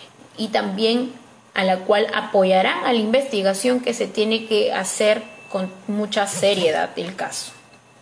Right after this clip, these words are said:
La verdad nos deja mucho en duda, nos deja mucho que decir, mucho que pensar, porque no sabemos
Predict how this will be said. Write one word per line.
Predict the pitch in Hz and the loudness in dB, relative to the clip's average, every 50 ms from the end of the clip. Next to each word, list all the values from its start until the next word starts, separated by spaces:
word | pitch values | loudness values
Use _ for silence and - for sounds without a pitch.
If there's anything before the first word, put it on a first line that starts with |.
| - _ _ - - - - - - - - - - - - - - - - - - - - - - - | -20 _ _ -20 -20 -20 -20 -20 -20 -20 -20 -20 -20 -20 -20 -20 -20 -20 -18 -18 -18 -20 -20 -18 -10 -4
La | 202 | -2
verdad | 190 180 214 247 277 | 2 4 4 4 4
nos | 269 262 226 226 | 2 0 2 2
deja | 240 233 233 254 | 2 2 2 2
mucho | 233 233 233 247 247 247 - 220 | 4 6 6 4 4 2 0 -2
en | 208 208 | -2 0
duda, | 226 277 277 233 202 190 202 - - - - - - - - - | 0 2 4 4 4 2 0 -2 -4 -12 -18 -20 -20 -20 -16 -10
nos | - 202 196 196 | -8 -6 -4 -2
deja | 202 214 214 214 208 226 226 | 0 0 0 0 0 -2 -2
mucho | 214 208 202 208 208 - 202 | -2 0 -2 -2 -2 -4 -2
que | - - 165 | -2 -2 -2
decir, | 170 185 - - 240 262 | -2 -2 -4 0 0 2
mucho | 247 233 214 208 202 208 226 220 | 2 2 0 0 -2 -2 -4 -2
que | - - | -2 -4
pensar, | - - - - 185 180 175 - - 214 214 247 302 - - - - - - - | -4 -4 -10 -6 -6 -6 -4 -4 -2 0 0 0 -2 -4 -12 -16 -18 -20 -20 -2
porque | - 196 196 - - 190 | 0 0 0 0 -2 -2
no | 180 190 208 226 | 0 0 0 0
sabemos | - 240 208 196 196 202 202 208 208 | 0 2 2 2 2 0 -2 -4 -6